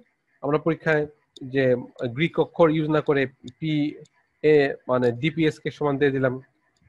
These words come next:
ওয়ান divide by two times one plus ইবি এন নট বা এসএনআর, সেটাও আমরা লিখে দিতে পারি। ইত্যাদি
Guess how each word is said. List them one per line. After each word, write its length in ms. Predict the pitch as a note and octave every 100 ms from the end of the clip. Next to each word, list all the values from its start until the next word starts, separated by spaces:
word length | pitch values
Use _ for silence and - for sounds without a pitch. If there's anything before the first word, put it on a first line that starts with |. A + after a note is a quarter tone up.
| _
ওয়ান 240 | C3+ C#3 C#3+ D3+ - C3
divide 240 | C3+ C#3 B2+
by 100 | C3 C3 C3 _ _ -
two 180 | F#3+ F3 A2+ G#2 _ _ _ _ _ _ _ -
times 260 | C#3+ D3+ - - - C3 D3
one 100 | D3+ C#3+
plus 180 | D3 C#3 -
ইবি 160 | D3+ D3 C#3+
এন 60 | C3+
নট 100 | C3+ C#3 C3+
বা 80 | D3 F3+
এসএনআর, 760 | - - - D#3+ D3+ C#3+ B2+ A2 A#2 _ _ _ C3+
সেটাও 300 | D#3+ D#3 D#3+
আমরা 120 | C#3 C3+
লিখে 180 | B2+ A#2
দিতে 140 | G#2 F#2+
পারি। 140 | E2+ - _ _ _ _ _ _ _ _ _ _ _ _ _ _ _ _ _ _ _ _ _ _ _ F3
ইত্যাদি 320 | - G3+ G3